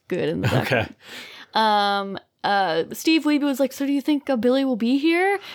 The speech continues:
Speaker 1: 'Cause they're gonna share a machine. Like, he's in the
Speaker 2: Ah.
Speaker 1: system as he's, he, he's gonna be there."
Speaker 2: Uh-huh.
Speaker 1: But, um, but then he doesn't show up the first day. And so
Speaker 2: Right.
Speaker 1: they talk to, like, Billy's manager, and he's like, "Is Billy gonna be here? I'd really like to, like,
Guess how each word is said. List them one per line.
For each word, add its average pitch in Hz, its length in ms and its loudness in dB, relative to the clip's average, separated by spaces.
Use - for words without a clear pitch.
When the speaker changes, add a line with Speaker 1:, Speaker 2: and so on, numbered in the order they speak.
Speaker 1:
'Cause 269 140 0
they're 285 140 2
gonna 294 160 0
share 262 380 2
a 247 80 0
machine. 208 500 -4
Like, 185 200 -8
he's 247 240 -2
in 247 300 -2
the 226 100 0
Speaker 2:
Ah. 196 60 0
Speaker 1:
system 240 340 -4
as 202 140 -8
he's, 208 320 -6
he, 226 380 -4
he's 220 260 -6
gonna 208 180 -6
be 196 180 -6
there." 175 340 -4
Speaker 2:
Uh-huh. 127 380 0
Speaker 1:
But, 220 360 -2
um, 190 400 -2
but 208 140 -2
then 214 220 -2
he 247 100 0
doesn't 233 260 0
show 233 200 0
up 220 140 -8
the 220 60 -14
first 233 320 -2
day. 208 440 0
And 214 240 -2
so - 60 -2
Speaker 2:
Right. 233 80 2
Speaker 1:
they 214 100 0
talk 220 320 -2
to, 226 120 -4
like, 196 280 -4
Billy's 202 300 -4
manager, 208 260 -6
and 208 100 -4
he's 214 140 -4
like, 214 120 -4
"Is 202 100 -6
Billy 269 200 2
gonna 285 160 2
be 226 200 0
here? 330 180 2
I'd 233 140 0
really 240 240 4
like 226 240 0
to, 226 100 -4
like, 202 260 -2